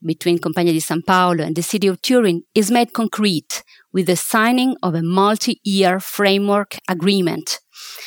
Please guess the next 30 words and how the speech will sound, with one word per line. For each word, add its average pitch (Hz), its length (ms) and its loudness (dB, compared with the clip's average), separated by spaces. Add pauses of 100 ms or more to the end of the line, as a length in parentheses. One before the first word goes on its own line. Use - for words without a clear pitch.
(220)
which 185 240 0
allows 175 400 2
the 160 80 -2
city 233 480 -2
certainty 262 920 2
of 180 180 0
resources 214 760 0 (120)
with 170 200 0
a 165 40 2
mode 185 320 2
of 170 140 -4
co-design, 175 760 -2 (540)
with 185 200 2
the 175 160 6
aim 185 260 4 (100)
of 175 180 -4
creating 165 640 0
more 185 360 2 (120)
and 165 220 -4
more 165 180 -2
positive 190 520 -2
value 175 420 2
for 175 180 -6
the 185 80 0
entire 208 300 2
community, 190 720 -2 (500)
creating 180 460 4
the 160 100 -4
conditions 180 640 -2
for - 160 -8